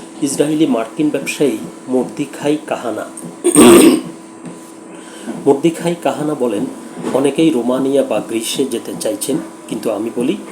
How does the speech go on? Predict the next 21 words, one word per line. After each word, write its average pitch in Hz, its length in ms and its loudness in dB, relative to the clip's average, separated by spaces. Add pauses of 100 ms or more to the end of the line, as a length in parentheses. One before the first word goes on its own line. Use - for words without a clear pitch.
(120)
যুক্তরাষ্ট্রে 123 500 -4
যাওয়া 104 220 -4
সহজ। - 560 -4 (280)
আমার 113 200 -2
নিউ 110 220 -4
জার্সিতে 120 480 -2 (500)
একটা - 340 -4
বড় 117 240 4 (100)
খামার 107 340 -2
আছে, - 240 -4 (380)
চাইলে 151 260 2
সবাই 135 340 0
মিলে 131 300 0
সেখানে 147 480 -2 (1300)
কিবুতজ 151 720 0 (1200)
বানিয়ে 120 380 0 (360)
থাকতে - 300 -2
পারি।" 120 260 -4 (320)
তিনি 123 200 0
আরও 107 200 -2
বলেন, 110 220 0